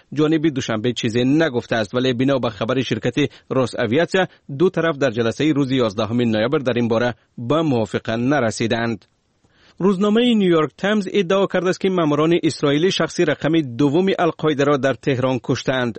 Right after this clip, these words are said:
عبدالله احمد عبدالله به طرحریزی حمله‌های مرگبار در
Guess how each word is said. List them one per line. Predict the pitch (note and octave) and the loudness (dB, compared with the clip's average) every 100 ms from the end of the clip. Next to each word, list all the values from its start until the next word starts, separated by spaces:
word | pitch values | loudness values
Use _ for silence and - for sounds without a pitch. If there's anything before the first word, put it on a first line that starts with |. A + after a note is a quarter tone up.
| - | -6
عبدالله | F#3+ E3+ F3+ G3+ A#3+ | -4 0 0 2 0
احمد | F3 C#3+ F3 F3+ | 0 -2 -2 -2
عبدالله | D3+ A#2 C3+ F#3 | -4 -2 0 0
به | D#3 E3 | 0 -2
طرحریزی | - C#3 B2 A2 D#3 | -2 0 0 2 0
حمله‌های | C#3 B2+ A#2+ B2 D3 | 0 0 0 0 2
مرگبار | C#3 A#2+ G#2+ D3 | 2 0 0 -2
در | C#3+ C3+ | 0 -2